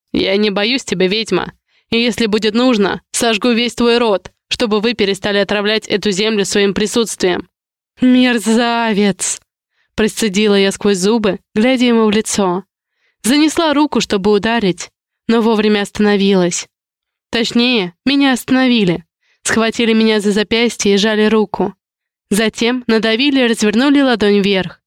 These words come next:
"Я могу раздавить твои пальцы в мгновение ока, так что ни одной целой косточки не останется".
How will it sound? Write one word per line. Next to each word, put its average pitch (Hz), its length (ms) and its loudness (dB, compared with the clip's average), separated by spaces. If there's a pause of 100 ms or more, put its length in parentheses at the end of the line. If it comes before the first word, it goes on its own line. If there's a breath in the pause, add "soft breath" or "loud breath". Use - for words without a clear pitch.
(1160)
"Я 196 240 0
могу 208 260 0
раздавить 240 420 -2
твои 185 180 0
пальцы 180 440 -2
в - 20 4
мгновение 220 640 2
ока, 180 440 -2 (540)
так 220 180 -2
что 226 180 -2
ни 226 120 0
одной 226 280 0
целой 240 280 0
косточки 254 480 -2
не 196 100 4
останется". 202 760 -4